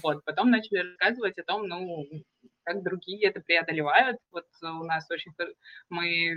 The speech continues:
ввели рубрику «Под санкциями», где предприниматели иногда коротко, иногда не очень коротко рассказывают о том, че происходит не только с их проектом, но и в их сфере. И на самом деле вызвало очень живой отклик аудитории, потому что,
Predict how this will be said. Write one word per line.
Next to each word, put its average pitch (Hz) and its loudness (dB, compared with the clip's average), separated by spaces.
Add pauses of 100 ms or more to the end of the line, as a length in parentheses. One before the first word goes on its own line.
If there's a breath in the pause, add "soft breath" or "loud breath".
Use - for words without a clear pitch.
ввели 180 2
рубрику 180 -4
«Под 170 2
санкциями», 202 6
где 175 2
предприниматели 190 2
иногда 196 0
коротко, 170 -6
иногда 160 0
не 240 6
очень 185 -2
коротко 165 -4
рассказывают 202 2
о 202 -4
том, 190 -2
че 196 0
происходит - -6
не 190 -20 (100)
только 294 0
с 240 -12
их 214 0
проектом, 208 2
но 208 0
и 190 -4
в 170 -2
их 202 -6
сфере. 160 0 (480 soft breath)
И 202 4
на 220 6
самом 233 2
деле 220 6
вызвало 202 4
очень 196 2
живой 196 2
отклик 175 -4
аудитории, 170 0
потому 190 -4
что, 175 4